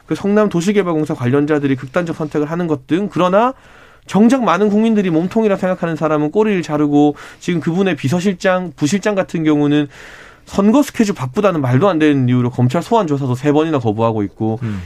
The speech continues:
Speaker 1: 이런 일들을 보면서 평범한 제보자이자 양심 있는 시민 입장에서는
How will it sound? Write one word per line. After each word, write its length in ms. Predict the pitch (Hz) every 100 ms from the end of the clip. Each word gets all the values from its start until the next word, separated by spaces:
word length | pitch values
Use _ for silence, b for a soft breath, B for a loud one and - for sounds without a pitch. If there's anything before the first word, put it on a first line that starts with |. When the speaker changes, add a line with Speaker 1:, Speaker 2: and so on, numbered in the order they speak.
| 87
Speaker 1:
이런 240 | 220 269
일들을 340 | 202 143 139 143
보면서 580 | 131 107 98 185 117 - B B -
평범한 360 | 240 240 202
제보자이자 580 | 151 139 156 170 160 143
양심 320 | 113 113 170
있는 140 | 165 156
시민 300 | - 147 156
입장에서는 580 | 156 160 143 131 127